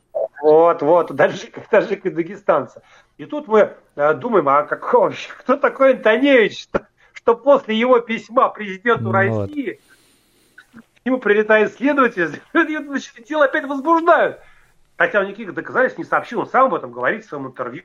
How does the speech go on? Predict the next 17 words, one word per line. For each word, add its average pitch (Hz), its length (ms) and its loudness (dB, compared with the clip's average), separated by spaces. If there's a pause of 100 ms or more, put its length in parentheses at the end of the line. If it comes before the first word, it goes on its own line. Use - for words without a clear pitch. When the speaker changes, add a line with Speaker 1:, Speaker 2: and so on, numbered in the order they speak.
Speaker 1:
у 226 100 -10
меня 143 140 -10
все - 120 -16
это 135 300 -14
расследование 175 480 -12
есть. - 140 -14 (1120)
А - 80 -16
кто - 220 -2
такой 285 280 4
вообще - 280 2
Антоневич? 214 640 0
Что - 160 -14
это 214 120 -16
за 156 140 -20
хи-, 135 260 -20
за 170 80 -12
хи-, 170 480 -20